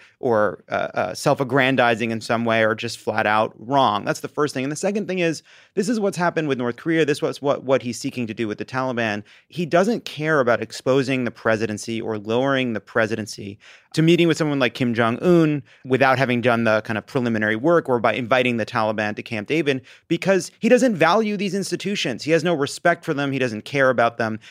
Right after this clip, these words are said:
He doesn't view the presidency as anything other than a kind of toy for him to play with. So of course he's gonna just wanna grab onto something and bring, bring people, uh, uh,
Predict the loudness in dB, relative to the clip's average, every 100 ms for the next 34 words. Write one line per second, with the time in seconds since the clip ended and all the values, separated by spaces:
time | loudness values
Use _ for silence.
0 | -2 0 2 -2 0 0 2 0 0 0
1 | -2 -2 -2 0 -2 -2 -2 0 0 0
2 | -2 -2 -4 -8 -8 -6 0 0 -2 -6
3 | -6 -6 0 4 4 2 -4 -10 -4 -4
4 | -4 -2 0 0 -2 0 0 0 -2 _
5 | _ -4 -2 0 -2 -2 2 2 4 2
6 | 0 -4 -6 -4 -4 -4 -10 -16 -6 0
7 | 0 -2 -6 -4 0 0 0 -4 -2 -2
8 | -4 -12 -2 2 2 2 2 0